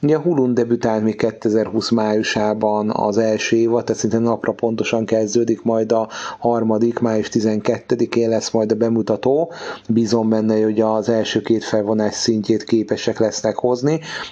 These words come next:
Ö, kint a Hulun lesz, itthon valószínűleg az H B O Max-en. Ö, meglátjuk, ö, majd ez szerintem a következő hetekben biztosan kiderül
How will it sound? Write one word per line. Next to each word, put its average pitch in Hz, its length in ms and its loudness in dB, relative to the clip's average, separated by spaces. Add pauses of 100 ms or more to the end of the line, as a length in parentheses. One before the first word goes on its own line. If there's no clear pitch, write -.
(140)
Ö, 135 380 0
kint 202 240 0
a 135 80 2
Hulun 156 380 2
lesz, 190 360 -2
itthon 165 440 0
valószínűleg 123 600 0
az 107 120 0
H 113 320 0
B 151 60 2
O 156 60 2
Max-en. 170 600 0 (400)
Ö, 127 720 2 (580)
meglátjuk, 135 800 0
ö, 120 300 0
majd 117 260 2
ez 113 60 0
szerintem 117 360 0
a 110 40 0
következő 123 300 0
hetekben 113 320 0
biztosan 120 420 0
kiderül 120 500 2